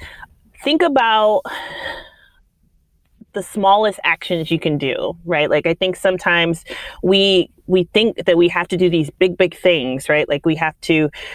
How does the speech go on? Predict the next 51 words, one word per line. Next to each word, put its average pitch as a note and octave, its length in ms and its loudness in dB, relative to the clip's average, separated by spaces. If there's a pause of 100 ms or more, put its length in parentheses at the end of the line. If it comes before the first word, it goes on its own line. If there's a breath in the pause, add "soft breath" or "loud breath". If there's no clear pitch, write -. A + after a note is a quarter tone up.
(140 loud breath)
we G#3+ 120 2
have G#3+ 140 0
to G#3+ 100 0
write G3 280 -2
this F#3 160 -2
blog F3 400 0
post, D3 340 0
but - 100 -2
really C#4 240 2
writing F3+ 320 0
a E3+ 40 2
blog D#3+ 420 0
post D3 460 0
is D#3 200 -2
a C3+ 100 0
series F#3 500 2
of D3+ 120 0
smaller D#3 760 2
baby C3 340 -2
steps, - 380 -4
right? D3+ 180 -2
Like, C#3+ 200 0
first A3+ 280 0
you E3+ 120 2
have D3+ 180 -2
to D#3 80 -2
come D#3+ 180 -4
up D3+ 120 -4
with D3 160 -4
your C3+ 100 0
idea, B2+ 380 -2
and D3 160 0
then E3+ 180 0
you D3+ 140 0
maybe D3 260 -2
have C#3+ 200 -4
to C3+ 80 0
write C3+ 140 0
an A#2+ 80 -8
outline, D2+ 520 -4
and D3 160 -2
then D#3 200 0
you D3+ 80 0
might D3 180 0
have C#3+ 140 -2
to - 60 -10
find C#3+ 260 -2
an C3+ 120 -4
image, - 360 -2
and C#3+ 140 0
then D3 280 2